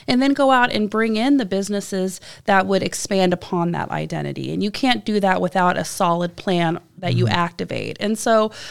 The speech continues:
Speaker 1: I think what the council has decided to do by creating the downtown manager position, by embarking on this strategic downtown plan will help a lot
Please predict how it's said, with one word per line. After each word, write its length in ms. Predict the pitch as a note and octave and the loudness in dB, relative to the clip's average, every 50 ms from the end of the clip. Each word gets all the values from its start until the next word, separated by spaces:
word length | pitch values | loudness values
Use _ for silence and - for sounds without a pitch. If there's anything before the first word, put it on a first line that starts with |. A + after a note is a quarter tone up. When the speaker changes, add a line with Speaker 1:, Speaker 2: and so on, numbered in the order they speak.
| - - | -6 -2
Speaker 1:
I 100 | - A#3 | -2 0
think 240 | A#3 - D4+ D4+ D4 | 2 2 2 2 2
what 160 | A#3+ B3 A#3+ | 2 0 0
the 60 | A3 G#3 | -2 -2
council 500 | - A3+ G#3+ G#3+ A3 G#3+ - A3+ A3 G#3 | 0 2 2 2 2 0 -2 -2 -2 -2
has 140 | G3+ G3+ | -2 -4
decided 480 | - G3+ F#3+ - G3+ G3 G3 G3+ G3+ G3+ | -4 -6 -4 0 0 2 2 2 0 -4
to 80 | - G3 | -4 -4
do 240 | G3+ G3 G3 G3 | -2 0 2 2
by 180 | F3+ F#3 F3+ F3+ | 2 2 0 -2
creating 480 | - - - F#3+ F#3 F#3 F#3+ G3 G3+ G#3 | -2 -4 -4 -2 0 0 0 0 0 0
the 80 | G3+ | 0
downtown 560 | G3 G3+ G3 G3 G3+ G3 - G#3 G3 G3 F#3+ | 2 2 2 2 2 0 0 0 0 2 2
manager 400 | F#3 F#3+ F#3+ F#3+ F#3 F3+ F#3+ F#3+ | 2 2 2 0 0 0 -2 -4
position, 720 | F#3 - G3+ F#3 F#3+ F#3 F#3+ F#3 - G3+ F#3+ F#3 F#3+ G3 F#3+ - - - - - - | -4 -4 -6 -4 -4 -2 -2 -2 0 0 2 2 2 0 -2 -6 -12 -18 -16 -8 -4
by 160 | - F3+ F3+ | 0 0 2
embarking 560 | F#3 F#3 F3 F#3+ F#3 F#3+ F#3 - G#3 G3 G3 | 2 2 4 4 4 4 4 2 0 0 2
on 140 | F#3 F#3 F#3 | 2 2 2
this 120 | F#3 F#3 | 0 0
strategic 500 | - - G3+ - - G#3 F#3 - F#3+ F#3 | -2 -4 -8 -8 -6 -6 -6 -6 -8 -6
downtown 540 | - G3 F3+ F3+ F#3 F3 - G3 F3+ F3+ F3+ | -4 -2 -2 -2 -2 -2 -4 -2 -2 -2 -4
plan 360 | - - G3+ F#3+ F3+ F3 F3 | -4 -4 -2 0 2 2 2
will 120 | F3 F3+ F3+ | 0 -2 -2
help 300 | - - F#3+ F#3+ - F#3+ | 0 2 0 2 0 0
a 20 | |
lot 400 | F3+ F3 F3 F3 F3+ F#3 F#3 F#3+ | 0 0 2 2 4 2 2 0